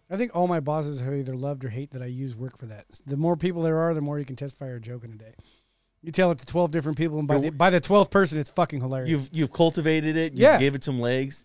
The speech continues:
Speaker 1: Oh, fucking A,
Speaker 2: But,
Speaker 1: dude.
Speaker 2: but it requires a dialogue aspect of it for it to happen.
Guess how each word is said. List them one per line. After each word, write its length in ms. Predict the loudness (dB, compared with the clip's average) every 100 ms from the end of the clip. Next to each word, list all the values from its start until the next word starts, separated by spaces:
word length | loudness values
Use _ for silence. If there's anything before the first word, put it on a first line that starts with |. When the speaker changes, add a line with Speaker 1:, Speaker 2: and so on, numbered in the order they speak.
| 0
Speaker 1:
Oh, 160 | 0
fucking 340 | 2 -2 -2 -4
A, 220 | -4 4
Speaker 2:
But, 140 | 4
Speaker 1:
dude. 120 | 4 4
Speaker 2:
but 140 | 4
it 40 | 4
requires 500 | 0 2 4 4 0
a 40 |
dialogue 520 | -2 0 0 0 -2 -2
aspect 440 | -6 -4 -6 -4
of 80 | -4
it 100 | -6
for 160 | -4 -6
it 60 |
to 80 | -4
happen. 340 | -4 -4 -4